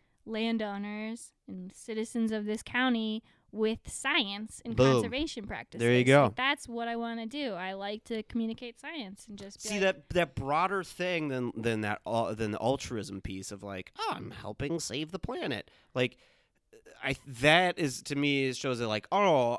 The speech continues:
Speaker 2: uh, I dig this as, uh, more, uh, this is my career. This isn't just a job to me."
Speaker 1: Yeah.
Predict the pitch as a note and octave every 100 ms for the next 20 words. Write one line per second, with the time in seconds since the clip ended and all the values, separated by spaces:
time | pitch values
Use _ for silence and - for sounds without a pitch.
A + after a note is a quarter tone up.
0 | - - - - _ D3+ E3+ F3 E3+ C3
1 | - D#3 D3 B2+ C3 C3 - A#2 A#2 A#2
2 | A#2 A2+ A#2 - - A2 G#2+ A2+ A2+ A2+
3 | A#2 A2+ G2 A#2+ C3+ D3+ D#3+ D3 - -
4 | A2+ A2+ G#2+ F2 G2+ A#2 A#2+ A#2+ A#2 A#2+
5 | F#2+ G#2 G#2+ A2 G#2 - - F2+ F#2 G2
6 | C#4 -